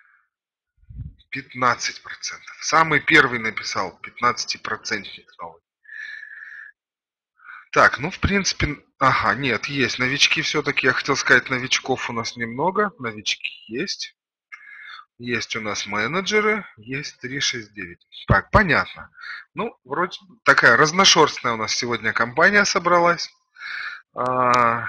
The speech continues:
это очень здорово. И последний момент, ребят, последний момент.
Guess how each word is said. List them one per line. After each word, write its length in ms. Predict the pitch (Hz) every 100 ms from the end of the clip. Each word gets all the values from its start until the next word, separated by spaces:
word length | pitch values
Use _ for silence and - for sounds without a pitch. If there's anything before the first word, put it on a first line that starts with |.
| - -
это 200 | 143 147
очень 360 | 143 135 139 131
здорово. 540 | 117 117 92 85 73 - _ _ _ -
И 440 | 156 185 190 190 - _ _
последний 600 | 151 143 143 135 104 101
момент, 600 | 104 113 156 240 233 - _ - - - -
ребят, 380 | 127 120 107 -
последний 440 | 117 - 131 101
момент. 380 | 98 98 92 85